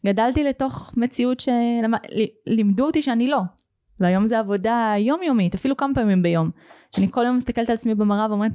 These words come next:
"ל-, ל-, את זאת שבמראה, על מי שאת מסתכלת, את ראויה. את ראויה לכבוד, את ראויה שיאהבו אותך."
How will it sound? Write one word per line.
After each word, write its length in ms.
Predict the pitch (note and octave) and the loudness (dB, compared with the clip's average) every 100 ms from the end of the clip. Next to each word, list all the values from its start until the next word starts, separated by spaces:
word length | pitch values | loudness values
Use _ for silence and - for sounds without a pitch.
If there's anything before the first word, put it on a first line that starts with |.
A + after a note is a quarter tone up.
| G#3+ | -2
"ל-, 360 | G#3 - - | -2 -2 -4
ל-, 520 | G#3 - _ _ - C4 | -4 -6 _ _ -2 -2
את 100 | - | 0
זאת 180 | A#3 | -4
שבמראה, 400 | B3+ A#3+ G3+ G#3 | 0 0 0 0
על 100 | A3+ | 0
מי 100 | G#3 | 0
שאת 140 | B3 A#3 | 0 0
מסתכלת, 420 | A3 A3 B3 B3+ | -2 -4 -6 -6
את 120 | - | -4
ראויה. 260 | G3+ G#3+ D#4 C4 _ - _ _ _ - - | 0 2 0 -2 _ -20 _ _ _ -20 -6
את 100 | - | 0
ראויה 240 | G3+ G3+ | 2 2
לכבוד, 480 | A3 A3 G3 G#3 B3 | 0 0 -2 0 0
את 120 | A3 | 0
ראויה 180 | G3 G3 | 0 0
שיאהבו 420 | G3 A3 F3+ F3+ | 0 2 2 2
אותך." 400 | B3+ B3 G#3 - | 0 0 -2 -2